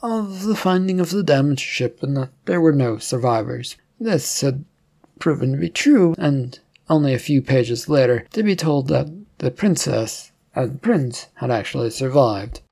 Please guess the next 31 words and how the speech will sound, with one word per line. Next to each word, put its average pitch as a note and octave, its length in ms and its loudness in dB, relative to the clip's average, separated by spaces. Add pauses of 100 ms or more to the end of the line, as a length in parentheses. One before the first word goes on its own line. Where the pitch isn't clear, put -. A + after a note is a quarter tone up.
(520)
Worse, D#3 420 2
the E3 200 -2
lead D#3 300 4
ship G#3 380 -4
was E3+ 180 -4
going E3 380 2
to - 100 -12
chase - 560 -4
after F#3 340 -4
pirates B2+ 680 -2
who C#3 140 -2
had C#3 160 -2
given C3 280 0
them B2 260 -6 (100)
back - 440 0 (200)
to B2+ 120 -4
them. A#2+ 260 -8 (720)
"Lieutenant, G3+ 1120 2
can G3+ 200 -2
you B3 160 2
get G3 180 -2
me F3+ 140 2
in E3+ 140 4
contact C3+ 460 2
with A#2+ 140 -2
the C#3+ 60 -8
Captain C3 540 -4
Drought's A#2+ 540 -2
ship - 320 -8
at - 180 -8
once? C3+ 380 0